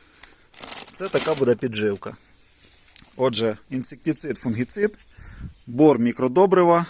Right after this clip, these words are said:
прилипач і карбамід. Це все в одну бакову суміш, це все допускається його змішувати. І підживляємо гарбузи. В разі, якщо є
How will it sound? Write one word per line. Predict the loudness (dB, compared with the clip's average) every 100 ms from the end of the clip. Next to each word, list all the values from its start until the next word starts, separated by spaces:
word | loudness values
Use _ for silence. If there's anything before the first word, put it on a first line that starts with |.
| -8 _ _
прилипач | -2 0 0 2 4 4 -2 -12 _ _ -4
і | 0 0 -2 _
карбамід. | -2 2 4 2 0 -10 _ _ _ _ _ _ _ _ _
Це | -2
все | 0 0
в | 0
одну | 2 4
бакову | 4 2 0 -2
суміш, | 0 0 0 0 -6 _ _
це | -8 -4
все | -2
допускається | -4 -4 -4 0 0 0 -4
його | -6
змішувати. | -4 -2 -2 0 0 -2 _ _ _ -20 -20 -20 _ _ -20 -6
І | -4 -2
підживляємо | -2 -2 0 4 6 6 4 4 2 -2 _ _ -16
гарбузи. | -4 -2 0 -2 -2 -6 -10 _ _ _ _ -20 -20 -20 -20 _ -8
В | 4
разі, | 4 4 0
якщо | 0 2
є | 4 4 4 2